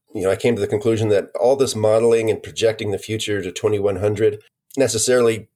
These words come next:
wasn't the information that policymakers needed, uh, for mitigation and adaptation on timescales of this year, next year,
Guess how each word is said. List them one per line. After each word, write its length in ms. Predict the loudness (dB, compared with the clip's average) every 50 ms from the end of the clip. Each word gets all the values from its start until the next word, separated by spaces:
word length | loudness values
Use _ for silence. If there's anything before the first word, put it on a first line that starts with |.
| _ _ _ _ _ _ _ _ _
wasn't 380 | -18 -4 0 0 2 2 0 0
the 120 | 0 0
information 460 | 0 0 0 2 2 2 2 2 2 0
that 160 | 0 0 0
policymakers 800 | 2 2 2 2 2 -2 -2 -2 -2 -2 -2 -4 -4 -4 -4 -4
needed, 380 | -2 -2 0 2 0 0 0 -4 _ _ -10 -6 -6
uh, 80 | -6
for 180 | -2 -2 0 0
mitigation 560 | 2 0 0 2 2 0 0 0 0 -2 -2
and 120 | 0 2
adaptation 720 | 2 2 2 0 0 -2 -4 -4 -4 -2 -4 -4 -4 -6 -8 _ _ _ _ _ _ _ -2
on 180 | 0 0 0 0
timescales 760 | -2 0 0 0 0 -2 -2 0 2 2 4 2 2 0 -2
of 600 | 0 0 2 4 4 4 2 0 -2 -8 -14 -18 _ _ _ _ _ _ _ _ _ -4
this 220 | -2 -2 0 0
year, 180 | 2 2 2 2
next 360 | 2 2 0 0 -2 -4 -2
year, 360 | 0 2 2 2 0 -2